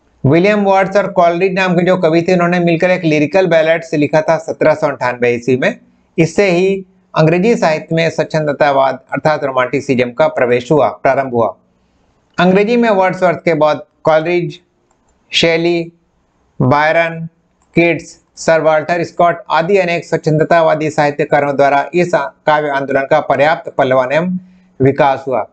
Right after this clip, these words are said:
lyrical ballads के प्रकाशन के बाद अन्य भी कवि, रोमांटिक कवि रोमांटिसिज्म से प्रभावित हुए और ये कवि थे कॉलरिज, शेली, बायरन, किट्स, सर वाल्टर स्कॉट आदि।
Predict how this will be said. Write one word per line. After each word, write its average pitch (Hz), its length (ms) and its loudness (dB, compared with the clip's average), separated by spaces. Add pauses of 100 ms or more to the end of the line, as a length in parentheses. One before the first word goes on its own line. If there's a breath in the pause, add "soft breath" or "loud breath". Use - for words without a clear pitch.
(600)
lyrical 160 380 2
ballads 170 340 0
के 175 100 -2
प्रकाशन 143 440 -2
के 131 160 -2
बाद 147 320 0 (160)
अन्य 185 260 0
भी 165 160 2
कवि, 156 280 0
रोमांटिक 139 480 -2
कवि 156 360 -2 (1120)
रोमांटिसिज्म 165 640 0
से 156 120 -2
प्रभावित 127 440 0
हुए 180 260 0 (420)
और 147 120 2
ये 214 160 2
कवि 170 260 -2
थे 151 280 0
कॉलरिज, 147 880 -2
शेली, 156 380 -2
बायरन, 143 420 2 (320)
किट्स, - 400 -2 (120)
सर 151 220 0
वाल्टर 131 460 0
स्कॉट 143 420 -4
आदि। 110 260 -4